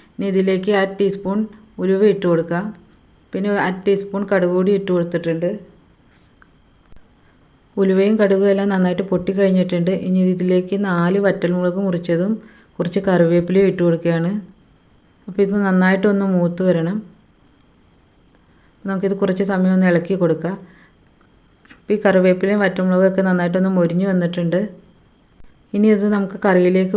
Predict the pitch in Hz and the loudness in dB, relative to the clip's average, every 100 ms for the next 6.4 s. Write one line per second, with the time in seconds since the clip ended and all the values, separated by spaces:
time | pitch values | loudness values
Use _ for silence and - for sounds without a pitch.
0 | 196 190 190 185 175 190 185 175 175 180 | 0 2 0 0 -2 -4 0 0 0 0
1 | 190 180 170 - 196 170 156 160 160 170 | 0 0 0 0 0 2 0 -4 -2 -2
2 | 196 - - _ _ _ _ _ - - | -2 -8 -20 _ _ _ _ _ -20 -20
3 | _ _ 202 208 233 208 202 196 208 208 | _ _ -4 0 2 2 2 0 0 2
4 | 196 196 214 196 190 185 196 202 196 180 | 2 0 -2 -2 -4 -4 -6 -2 0 0
5 | 180 185 190 190 196 202 196 180 185 185 | 0 2 2 2 0 0 2 2 2 2
6 | 175 180 175 170 | 0 0 2 0